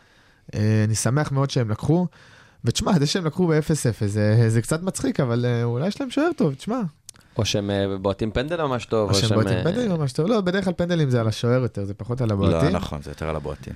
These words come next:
Speaker 1: אני דווקא
Speaker 3: די,
Speaker 1: חושב שזה
Speaker 3: נו.
Speaker 1: יותר על השוער.
Speaker 3: זה
Speaker 2: זה כבר
Speaker 3: רנדו-,
Speaker 2: ויכוח.
Speaker 3: זה מה
Speaker 1: אה,
Speaker 3: שוער עוצר, זה רנדו-, כאילו, יש
Speaker 1: זה
Speaker 3: לך
Speaker 1: כבר
Speaker 3: שוערים
Speaker 1: ויכוח פילוסופי.
Speaker 3: זה ויכוח
Speaker 1: תורת משפטים.
Speaker 2: זה תשאל את, אה,
Speaker 3: ויכוח
Speaker 2: מרטינז.
Speaker 3: מ-, מדעי. יש לך שוערים שטובים בפנדלים, כאילו, היה, היה דיבור שג'וש כהן הוא ממש טוב בפנדלים.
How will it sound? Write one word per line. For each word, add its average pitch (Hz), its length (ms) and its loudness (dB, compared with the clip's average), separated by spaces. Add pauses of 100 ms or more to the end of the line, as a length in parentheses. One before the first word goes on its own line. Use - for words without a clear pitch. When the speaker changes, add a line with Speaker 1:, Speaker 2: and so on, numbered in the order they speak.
(380)
Speaker 1:
אני 127 280 2
דווקא 123 240 -2
Speaker 3:
די, 80 60 2
Speaker 1:
חושב 98 160 2
שזה 95 180 4
Speaker 3:
נו. 117 60 6
Speaker 1:
יותר 131 220 2
על 117 100 0
השוער. 135 460 2
Speaker 3:
זה 202 220 -2
Speaker 2:
זה 123 80 2
כבר 87 120 2
Speaker 3:
רנדו-, 113 60 2
Speaker 2:
ויכוח. 107 300 0
Speaker 3:
זה 107 140 6
מה 107 80 6
Speaker 1:
אה, 110 60 6
Speaker 3:
שוער 107 300 4
עוצר, 101 280 0
זה 92 100 -2
רנדו-, 85 300 -2
כאילו, 98 180 -4 (520)
יש 113 160 -2
Speaker 1:
זה 127 80 6
Speaker 3:
לך 165 60 2
Speaker 1:
כבר 208 80 2
Speaker 3:
שוערים - 160 2
Speaker 1:
ויכוח - 180 0
פילוסופי. 117 540 -2 (640)
Speaker 3:
זה 78 640 -4 (420)
ויכוח 80 120 -14
Speaker 1:
תורת 127 280 2
משפטים. 120 300 0
Speaker 2:
זה 113 80 2
תשאל - 220 2
את, 98 80 -2
אה, 110 260 2
Speaker 3:
ויכוח 123 220 -2
Speaker 2:
מרטינז. 113 560 2
Speaker 3:
מ-, 98 60 0
מדעי. 90 400 0 (500)
יש 101 240 0
לך 185 120 -6
שוערים 117 300 0
שטובים 85 300 -4
בפנדלים, 76 500 -4
כאילו, 71 420 -6
היה, 82 200 -2
היה 87 100 0
דיבור 90 260 -2
שג'וש 92 320 -4
כהן 110 220 -2
הוא 85 80 -4
ממש 78 120 -6
טוב 73 160 -6
בפנדלים. 71 420 -8